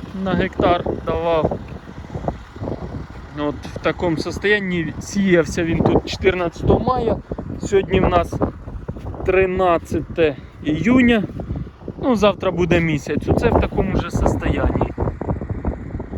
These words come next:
Нормально. Ніде не припалений, ніде нічого.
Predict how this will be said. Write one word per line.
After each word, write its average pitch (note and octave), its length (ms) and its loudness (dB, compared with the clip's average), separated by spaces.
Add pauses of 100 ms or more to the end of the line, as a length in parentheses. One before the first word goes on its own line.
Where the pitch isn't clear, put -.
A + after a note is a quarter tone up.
(500)
Нормально. D3+ 640 0 (2250)
Ніде D#3+ 400 4
не D#3 160 4
припалений, G3 760 4
ніде D#3+ 320 4
нічого. D3 580 4